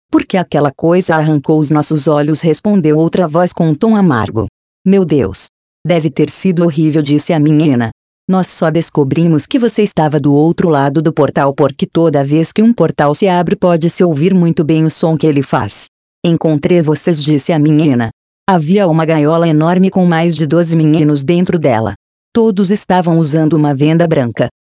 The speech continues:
"Vocês sabem me dizer como eu faço para libertar vocês?", perguntou a menina. "Infelizmente não sabemos como", respondeu um dos doze meninos.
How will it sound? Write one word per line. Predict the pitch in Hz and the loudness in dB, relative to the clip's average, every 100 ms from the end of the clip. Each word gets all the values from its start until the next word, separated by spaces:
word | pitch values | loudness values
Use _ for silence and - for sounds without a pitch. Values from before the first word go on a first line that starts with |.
| _ 156 | _ -4
"Vocês | 165 - 165 | -2 -2 -4
sabem | - 156 175 | -2 0 2
me | 196 | 0
dizer | 165 175 151 180 180 | 2 -2 2 0 0
como | 196 190 | 0 2
eu | 180 | 2
faço | 170 247 233 185 | 0 -2 -2 -2
para | 180 170 | 0 0
libertar | 175 156 143 175 165 | 0 0 -2 -2 -2
vocês?", | 185 202 - 165 | 0 -2 -2 -4
perguntou | - 175 156 156 165 175 | -2 0 0 0 0 0
a | 175 | 2
menina. | 175 160 135 107 87 - _ _ 220 | 2 2 0 0 -4 -10 _ _ 2
"Infelizmente | 240 - 208 175 160 180 196 - | 2 2 0 2 2 2 0 0
não | 160 156 | 0 0
sabemos | 185 156 156 165 - | -2 0 0 0 -2
como", | 160 160 | -2 0
respondeu | 165 185 - 208 156 160 | 0 -2 0 0 2 2
um | 175 | 2
dos | 151 139 | 0 -2
doze | 131 170 165 | 0 0 0
meninos. | 165 151 156 131 113 - | 0 2 2 2 0 -4